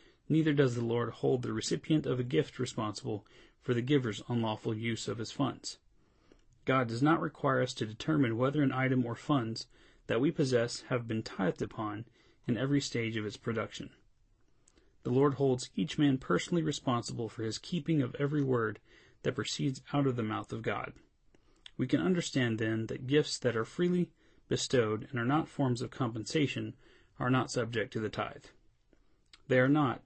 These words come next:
because they are not an increase on any form of capital. Third,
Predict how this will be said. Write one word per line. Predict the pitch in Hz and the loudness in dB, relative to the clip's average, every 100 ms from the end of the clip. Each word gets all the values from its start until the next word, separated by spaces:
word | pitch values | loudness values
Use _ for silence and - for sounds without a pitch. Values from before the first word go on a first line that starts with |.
| - | -8
because | 131 131 113 | -2 -2 0
they | 117 | 0
are | 113 | 2
not | 135 151 | 2 4
an | 139 | 4
increase | 127 120 - 104 - - _ - _ - | 2 0 -2 -6 -6 -14 _ -20 _ -4
on | 117 | -2
any | 123 160 | 2 2
form | 143 120 110 | 2 -2 -4
of | 110 | -6
capital. | - 107 - - - _ _ _ - _ _ _ | -6 -6 -6 -14 -16 _ _ _ -20 _ _ _
Third, | - 190 131 120 | -2 2 2 2